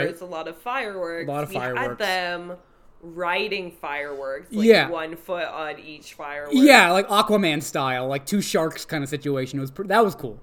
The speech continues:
Speaker 1: That was cool.
Speaker 2: That was cool. I wanna do that.
Speaker 1: At
Speaker 2: Um,
Speaker 1: one point,
Speaker 2: but
Speaker 1: at one point, we have, like, a mild eyeball moment where Stormer and Pizzazz almost eyeball kiss.
Speaker 2: <laughs>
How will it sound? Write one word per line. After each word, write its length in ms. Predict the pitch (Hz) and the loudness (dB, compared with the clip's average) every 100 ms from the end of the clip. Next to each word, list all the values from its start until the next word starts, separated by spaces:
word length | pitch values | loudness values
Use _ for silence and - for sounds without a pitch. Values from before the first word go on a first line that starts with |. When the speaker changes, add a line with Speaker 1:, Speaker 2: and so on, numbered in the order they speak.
| - | -12
Speaker 1:
That 140 | 131 | -10
was 100 | 117 | -10
cool. 220 | - 131 - - | -12 -18 -18 -10
Speaker 2:
That 140 | 180 | -8
was 160 | 160 165 | -8 -12
cool. 380 | 170 131 170 - _ _ | -12 -12 -12 -18 _ _
I 120 | 185 | -8
wanna 220 | 170 151 151 | -6 -6 -8
do 160 | 151 | -10
that. 380 | 139 139 131 - - - _ _ _ | -6 -6 -6 -12 -20 -20 _ _ _
Speaker 1:
At 200 | 190 277 | 6 6
Speaker 2:
Um, 100 | 240 | 10
Speaker 1:
one 240 | 285 294 | 10 8
point, 240 | - 302 311 | 6 6 8
Speaker 2:
but 0 | |
Speaker 1:
at 100 | 285 | 6
one 220 | 208 233 | 6 4
point, 240 | - 233 247 | 2 0 2
we 80 | 220 | 2
have, 100 | 202 | 2
like, 120 | 190 | 0
a 60 | |
mild 560 | 165 165 156 160 175 180 | -2 -2 0 2 0 -2
eyeball 420 | 180 175 175 202 190 | 0 0 2 2 2
moment 400 | 196 196 208 170 | 0 0 -2 -2
where 120 | 156 | -4
Stormer 540 | - - 180 180 185 | -6 -2 -2 -2 -2
and 220 | 170 160 | -2 -4
Pizzazz 500 | 165 151 147 147 156 | -6 -6 -2 -2 -4
almost 300 | 165 160 147 - | -4 -6 -6 -6
eyeball 320 | 143 143 139 | -6 -4 -4
kiss. 480 | 131 156 208 - - _ _ _ _ _ _ _ _ _ _ _ _ _ | -4 -6 -6 -8 -14 _ _ _ _ _ _ _ _ _ _ _ _ _
Speaker 2:
<laughs> 20 | _ | _